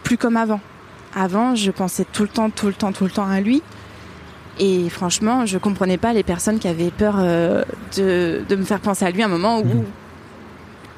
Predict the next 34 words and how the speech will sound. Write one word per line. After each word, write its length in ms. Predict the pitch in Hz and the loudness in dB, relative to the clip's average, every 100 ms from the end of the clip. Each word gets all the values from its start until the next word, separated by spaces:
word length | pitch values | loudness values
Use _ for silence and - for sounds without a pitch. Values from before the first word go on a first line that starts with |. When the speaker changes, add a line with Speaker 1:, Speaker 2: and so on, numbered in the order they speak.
| - - - - 202 | -20 -20 -20 -14 -4
Speaker 1:
où 200 | 208 208 | 0 2
je 100 | 202 | 2
ne 80 | 214 | 2
sais 140 | 247 | 2
par 160 | 233 196 | 0 0
quel 160 | - 208 | 2 2
miracle, 440 | 185 220 247 196 | 4 2 2 -2
je 100 | 180 | -2
serais 200 | 190 - | -4 -6
pas 140 | 185 208 | -2 -2
en 80 | |
train 140 | 196 185 | 0 -2
de 40 | |
penser 240 | 180 180 202 | -2 0 0
à 80 | |
lui. 140 | 185 226 - - - - - - - - - | -2 -4 -10 -20 -20 -20 -20 -20 -20 -20 -10
Speaker 2:
Tu 100 | - | 0
me 60 | 139 | 2
disais 220 | 123 131 | 4 2
aussi 260 | 139 - 156 | 2 0 0
que 320 | 143 123 120 | 2 4 4
l'un 120 | 120 123 | 2 2
des 100 | 127 | 2
trucs, 320 | - 156 - | 0 -2 0
euh, 220 | 120 110 | 0 0
c'est 160 | - - | -4 -4
qu'on 160 | 123 | -2
t'avait, 560 | 120 113 117 110 110 110 107 - - - - - - | 0 0 0 0 0 -4 -10 -18 -18 -18 -18 -16 -4
on 100 | 127 | 2
avait 120 | 120 120 | 2 2
proposé 400 | 131 120 127 127 | 0 2 2 2
à 60 | |
Charlotte, 440 | 117 120 127 131 123 | 2 2 2 2 2
euh, 380 | 107 107 107 | 2 2 0